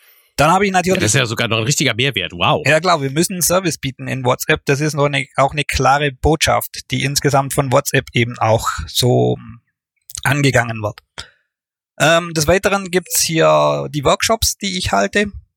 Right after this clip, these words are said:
Speaker 1: zusammen im Handwerkmagazin oder auch hier, äh, um, unter eigenem Namen, unter eigener Regie, Tagesworkshop, einen Tag lang eben WhatsApp erleben, den Datenschutz abhaken, also die notwendigen Dinge tun, die wir eben machen müssen,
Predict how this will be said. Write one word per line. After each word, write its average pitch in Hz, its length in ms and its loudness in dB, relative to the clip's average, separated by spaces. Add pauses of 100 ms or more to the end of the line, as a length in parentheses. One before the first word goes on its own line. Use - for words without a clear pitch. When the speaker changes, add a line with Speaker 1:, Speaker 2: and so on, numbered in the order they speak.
(580)
Speaker 1:
zusammen 143 320 0
im 139 180 0
Handwerkmagazin 175 840 0
oder 135 300 2
auch 131 180 2
hier, 135 220 0
äh, 131 560 0
um, 135 200 -8 (100)
unter 127 240 0
eigenem 156 360 0
Namen, 160 460 0 (300)
unter 143 260 0
eigener 143 440 0
Regie, 151 380 -2
Tagesworkshop, 160 840 0 (340)
einen 156 260 0
Tag 139 280 0
lang 147 180 -2
eben 135 400 -6
WhatsApp 135 460 0 (500)
erleben, 175 560 0
den 139 140 -2
Datenschutz 165 560 -2
abhaken, 156 640 0
also 127 220 -2
die 127 180 -6
notwendigen 135 640 0
Dinge 151 260 0
tun, 160 240 0
die 131 160 2
wir 131 140 2
eben 131 180 -2
machen 139 300 0
müssen, 165 360 0